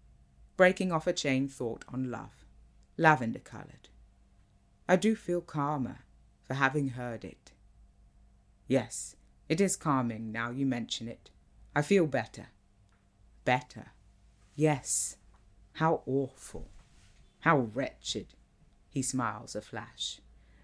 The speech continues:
and now breathing a normal pace, looks at me with eyes as syrup ready to pour. We want to get married. Well, congratulations. Suck in your jowls, you look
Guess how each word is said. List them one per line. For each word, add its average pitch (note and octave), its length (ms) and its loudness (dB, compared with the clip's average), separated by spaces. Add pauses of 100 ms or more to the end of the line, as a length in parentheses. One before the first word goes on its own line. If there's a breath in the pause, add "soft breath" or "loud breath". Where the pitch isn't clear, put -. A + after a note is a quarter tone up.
and E3 140 4
now D#3 180 4
breathing D3 420 0
a D3+ 60 0
normal B2 360 -2
pace, - 640 -10 (320 soft breath)
looks - 320 6
at - 160 -2
me A#2+ 320 0
with C3 260 -4
eyes A2+ 480 -6
as - 160 -10
syrup A2+ 500 -6
ready G#2+ 340 -10
to - 180 -18
pour. A2+ 480 -8 (1080)
We D3 120 4
want C3 280 0
to C3+ 120 -2
get A#2 240 -12
married. A#2 580 -10 (1300)
Well, F3 240 8
congratulations. D3+ 1400 -2 (260 soft breath)
Suck E3+ 300 2
in F3+ 100 0
your D#3+ 140 -2
jowls, C#3 540 -2
you B2 80 -6
look A#2+ 200 -6